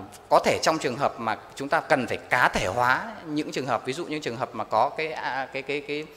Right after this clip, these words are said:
áp lực của màng phổi quá lớn, ví dụ những trường hợp bệnh nhân béo phì, những trường hợp bệnh nhân có tăng áp lực ổ bụng, à, thì có thể chúng ta sẽ lại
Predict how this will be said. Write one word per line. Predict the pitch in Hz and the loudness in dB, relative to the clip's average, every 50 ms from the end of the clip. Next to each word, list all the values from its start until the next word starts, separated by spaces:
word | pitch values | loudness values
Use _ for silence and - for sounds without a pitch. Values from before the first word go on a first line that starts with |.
| - - - | -20 -10 -2
áp | - 160 - 185 | -2 -2 0 0
lực | 139 - - - | -4 -4 -2 0
của | 117 95 85 80 85 | 0 2 2 0 -2
màng | 95 107 113 107 107 | 0 2 2 2 2
phổi | - - 92 80 76 | 0 -2 -2 -2 2
quá | - 123 120 139 | 4 4 6 6
lớn, | 139 135 143 165 | 4 2 0 -2
ví | 175 190 | -4 -6
dụ | 180 147 | -6 -6
những | 139 147 156 | -6 -6 -6
trường | - 110 107 | -6 -6 -4
hợp | 123 107 104 110 | -4 -4 -2 -4
bệnh | 107 120 | -4 -4
nhân | 127 127 127 123 | -4 -6 -4 0
béo | 117 117 117 151 175 - | 0 2 2 2 0 -4
phì, | - - 135 113 110 101 95 95 - - - - - - | -4 -2 -2 -2 -2 -4 -8 -10 -14 -18 -20 -20 -18 -14
những | 131 143 147 | -12 -8 -6
trường | - 151 117 | -4 -2 -2
hợp | 113 110 113 | -2 -2 -2
bệnh | 120 127 147 | -2 -4 -4
nhân | 147 139 | -4 -4
có | 127 143 | -4 -6
tăng | - 151 151 151 | -4 -4 -2 0
áp | 151 180 - 156 | -2 -2 -2 -4
lực | - - | -6 -4
ổ | - 92 87 | -4 -6 -4
bụng, | 101 113 135 - - - - - - - 120 120 107 117 113 | -2 -2 -4 -4 -4 -10 -20 -20 -20 -20 -20 -16 -12 -8 -6
à, | 107 104 101 101 | -4 -2 -4 -4
thì | - - 147 143 139 123 - | -2 -2 -2 0 0 0 0
có | - 143 | 0 0
thể | 147 175 - - | 2 2 0 -2
chúng | - 131 | -2 -2
ta | 135 147 | -2 -2
sẽ | - - - | -2 -2 -2
lại | 170 - | -2 -4